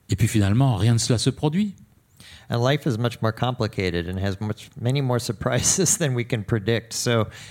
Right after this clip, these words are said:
Speaker 2: if I just sat down to write it, I would be leaving out the most important part of comics, which is allowing the images to tell the story. And especially to a cartoonist, when you sit down to draw,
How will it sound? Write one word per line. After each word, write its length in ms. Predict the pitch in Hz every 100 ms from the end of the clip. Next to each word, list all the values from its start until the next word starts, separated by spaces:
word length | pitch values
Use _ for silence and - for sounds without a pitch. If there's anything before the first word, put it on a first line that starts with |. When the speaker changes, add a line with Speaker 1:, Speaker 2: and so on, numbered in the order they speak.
| -
Speaker 2:
if 160 | 127 143
I 100 | 156
just 240 | 151 127
sat 280 | - 139 -
down 240 | 120 120 110
to 140 | 107
write 320 | 101 131 120
it, 320 | 95 - - - _ - -
I 140 | 117
would 180 | 127 113
be 100 | 123
leaving 440 | 113 139 131 120
out 420 | 123 120 98 - - _ -
the 80 | 120
most 320 | 123 139 -
important 540 | 113 - 156 160 131 -
part 260 | 127 117
of 120 | 101
comics, 600 | - 147 135 98 - - - - -
which 260 | 131 127 -
is 340 | 117 107 - - _ -
allowing 520 | 117 127 147 156 135
the 160 | 117 139
images 600 | 156 147 95 98 98 -
to 120 | 120
tell 280 | - 127 120
the 120 | 107
story. 540 | - - 120 101 - -
And 140 | 113
especially 760 | 117 - - 190 - 123 110 104 - - _ _ -
to 200 | 156 147
a 60 |
cartoonist, 800 | - 123 113 143 135 101 - - - -
when 160 | 110
you 80 | 107
sit 280 | - 147 143
down 220 | 120 113
to 120 | 117
draw, 520 | 98 113 139 107 95